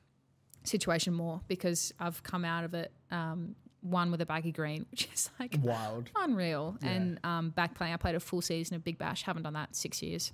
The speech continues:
Speaker 1: Um, and playing for New South Wales tomorrow. So, <laughs> like, it's
Speaker 2: So huge.
Speaker 1: it's so wild.
Speaker 2: Yeah. What's, um, what's next?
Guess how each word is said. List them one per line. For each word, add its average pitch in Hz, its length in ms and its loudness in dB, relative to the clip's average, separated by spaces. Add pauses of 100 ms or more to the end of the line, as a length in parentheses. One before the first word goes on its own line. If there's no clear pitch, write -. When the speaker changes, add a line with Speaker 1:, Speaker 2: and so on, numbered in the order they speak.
(580)
Speaker 1:
Um, 160 480 0
and 175 140 0
playing 165 260 -2
for - 80 -6
New 160 80 -2
South 160 120 -4
Wales 156 220 0
tomorrow. - 380 -2 (140)
So, 165 380 2 (920)
<laughs> - 180 -2
like, - 220 2
it's - 160 0
Speaker 2:
So 156 180 6
huge. 113 500 -4
Speaker 1:
it's 370 140 2
so 330 400 2 (100)
wild. 196 320 4
Speaker 2:
Yeah. 120 300 0 (240)
What's, 131 360 2
um, 120 480 2 (640)
what's 127 340 -2
next? - 520 -2